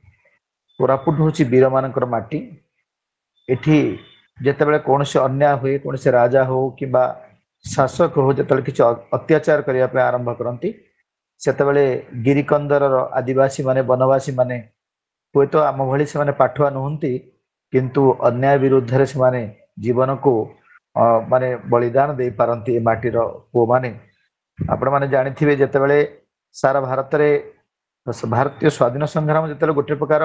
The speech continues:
ସମାପ୍ତି ହେବାକୁ ଯାଉଥିଲା, ବିଶେଷ କରି ମହାତ୍ମା ଗାନ୍ଧୀଙ୍କର ତୃତୀୟ ଆନ୍ଦୋଳନ ପରେ, ଭାରତ ଛାଡ଼ ଆନ୍ଦୋଳନ ପରେ, ସେତେବେଳେ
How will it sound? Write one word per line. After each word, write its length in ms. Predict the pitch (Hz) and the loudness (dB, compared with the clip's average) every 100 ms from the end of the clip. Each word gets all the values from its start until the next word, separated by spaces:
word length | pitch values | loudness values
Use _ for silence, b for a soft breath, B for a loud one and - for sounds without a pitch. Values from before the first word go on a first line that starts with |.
| 151 | -2
ସମାପ୍ତି 440 | - 131 160 165 156 | -4 0 0 0 0
ହେବାକୁ 200 | 160 139 | 0 0
ଯାଉଥିଲା, 420 | 123 123 131 123 - | -4 -2 0 0 0
ବିଶେଷ 280 | 120 - 143 - | -6 0 0 0
କରି 180 | 135 135 - _ _ _ _ - | -2 -2 -4 _ _ _ _ -4
ମହାତ୍ମା 360 | 117 131 147 | -2 0 0
ଗାନ୍ଧୀଙ୍କର 440 | 143 143 151 147 151 | 0 0 -2 -2 -2
ତୃତୀୟ 340 | 151 131 160 | 0 -2 2
ଆନ୍ଦୋଳନ 400 | 147 131 127 127 123 | 2 2 -2 0 0
ପରେ, 220 | 123 113 110 104 | 2 2 0 -2
ଭାରତ 220 | 127 120 | 0 0
ଛାଡ଼ 160 | - 120 | 2 0
ଆନ୍ଦୋଳନ 300 | 120 113 120 | 0 -4 -6
ପରେ, 260 | 107 143 120 - b b b _ _ | -2 -2 -2 -10 b b b _ _
ସେତେବେଳେ 380 | 123 107 139 147 | -4 0 2 2